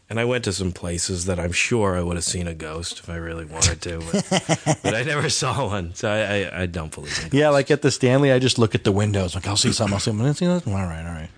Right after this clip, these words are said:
Speaker 1: Have you ever seen a ghost? Uh, of course, right?
Speaker 2: No.
Speaker 1: That's, that's why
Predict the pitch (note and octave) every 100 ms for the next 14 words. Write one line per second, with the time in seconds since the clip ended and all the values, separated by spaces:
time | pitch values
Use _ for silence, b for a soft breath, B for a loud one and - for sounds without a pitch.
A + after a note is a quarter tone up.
0 | b b F#2+ G2+ G2+ A2 B2+ A#2 A2 A#2
1 | A#2+ A#2+ A#2 - - G2 - - A2 G2+
2 | - - _ _ _ _ _ - F#2+ E2
3 | - F2+ F2+ D3+ D3+ C#3+ - - G#2 -
4 | G2 F2+